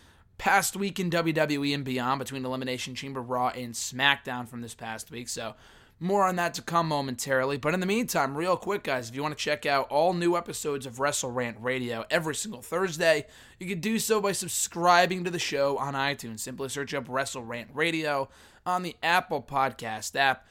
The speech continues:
You'll get every new episode on Thursdays, as well as every archived episode dating back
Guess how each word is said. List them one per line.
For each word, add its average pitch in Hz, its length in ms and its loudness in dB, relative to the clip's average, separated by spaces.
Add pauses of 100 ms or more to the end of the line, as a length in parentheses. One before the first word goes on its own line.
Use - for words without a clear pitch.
(240)
You'll 170 100 -2
get 156 180 -2
every 180 280 0
new 180 160 -2
episode 170 460 0
on 135 200 -2
Thursdays, 160 720 -2
as 127 140 -8
well 147 260 4
as 143 260 0 (120)
every 165 220 0 (100)
archived 175 560 6
episode 127 440 -6
dating 143 280 -2
back 120 340 -4